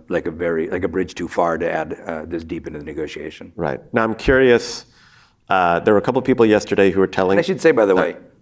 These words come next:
Speaker 1: uh, this has been a very difficult time, obviously, going, doing this, and, and the goal here is to get people back to work. The goal is to get the town opened up. This is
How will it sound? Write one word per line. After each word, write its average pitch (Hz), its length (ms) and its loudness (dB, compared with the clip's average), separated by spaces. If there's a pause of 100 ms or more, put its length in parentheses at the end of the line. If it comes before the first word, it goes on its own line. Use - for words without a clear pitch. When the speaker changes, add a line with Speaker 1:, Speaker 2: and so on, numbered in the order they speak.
(760)
Speaker 1:
uh, - 160 -10
this 165 400 2
has 175 100 4
been 151 140 2
a 123 40 6
very 104 220 2
difficult 98 320 0
time, 101 180 0
obviously, 87 300 -4
going, 90 320 0
doing 95 340 -2
this, 85 240 -6
and, 87 160 -4
and 95 220 -8
the 95 60 -4
goal 131 300 2
here 90 400 0 (240)
is 104 160 -2
to 110 120 -2
get 104 260 -2
people 95 220 -2
back 85 220 -4
to 87 60 -8
work. 80 400 -6 (420)
The - 60 -6
goal 110 300 4
is 101 160 2
to 98 100 -6
get 98 200 -2
the 95 80 -6
town 95 320 -2
opened 80 280 -6
up. 85 140 -8
This - 160 -8
is 107 240 -6